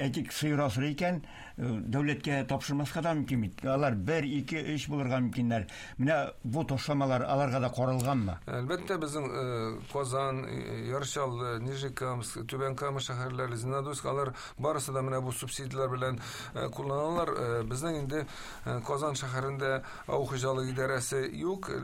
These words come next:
Speaker 2: Шу-, шулай булгачтын без, э, кайсы районга, э, якынрак, әйтәбез, Лаешкамы, э, Биектаугамы, э,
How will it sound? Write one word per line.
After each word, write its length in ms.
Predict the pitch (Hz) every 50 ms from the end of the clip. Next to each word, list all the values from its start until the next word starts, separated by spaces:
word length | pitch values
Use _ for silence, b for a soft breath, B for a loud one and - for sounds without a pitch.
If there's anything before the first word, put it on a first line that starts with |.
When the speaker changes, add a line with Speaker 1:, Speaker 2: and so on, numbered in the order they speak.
| - 123
Speaker 2:
Шу-, 300 | 120 135 143 147 - -
шулай 260 | 135 - 139 143 143
булгачтын 500 | 135 135 135 139 139 131 123 - 170 156
без, 200 | 147 160 147 135 B B B B B B B -
э, 320 | 127 123 123 123 123 123 123 120 - - 139
кайсы 320 | - 147 156 151 - - 151
районга, 840 | 143 - 143 143 143 143 143 143 139 135 135 135 135 127 117 113 - - -
э, 300 | 143 131 120 123 120 120
якынрак, 520 | 131 135 127 - 147 143 143 143 143 139 135 - - -
әйтәбез, 420 | 127 120 113 135 131 120 117 110
Лаешкамы, 760 | 131 143 151 143 120 - - - 120 117 117 117 117 113 113 113 B B B B B
э, 300 | - 117 113 110 110 110
Биектаугамы, 760 | 110 110 117 139 151 139 - - 151 135 123 123 135 131 123 120
э, 560 | 120 123 - 117 120 120 113 113 113 113 113